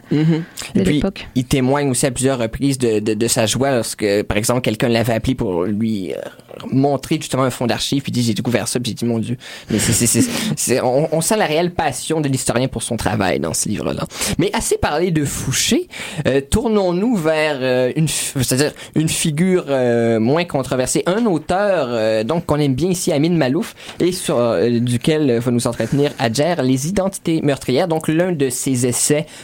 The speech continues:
Speaker 1: euh, les, les plus connus, donc probablement son livre le plus connu d'ailleurs avec, euh, Le Rocher de Tanios qui lui a valu le Goncourt.
Speaker 2: Exactement, donc on se tourne vers quelque chose d'un peu plus contemporain, qu'on peut peut-être plus se rattacher, euh, euh, de nos jours.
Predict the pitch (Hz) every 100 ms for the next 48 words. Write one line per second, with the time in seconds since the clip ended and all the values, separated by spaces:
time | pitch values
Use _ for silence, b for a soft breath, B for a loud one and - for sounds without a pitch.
0 | - 120 120 117 123 117 131 - 156 -
1 | 170 135 180 156 - 139 156 170 - 123
2 | 135 117 - 117 113 120 101 113 107 104
3 | 107 101 101 - - - 107 110 139 -
4 | 113 101 107 95 110 131 - 123 113 101
5 | - - 50 - - 202 180 190 220 -
6 | 226 196 208 214 185 185 202 196 202 254
7 | 254 254 220 208 269 254 214 214 254 269
8 | 247 233 214 202 190 196 240 208 202 196
9 | 214 208 - 240 262 254 214 208 208 196
10 | - 220 220 196 175 170 B B B B
11 | 185 175 170 196 196 185 233 339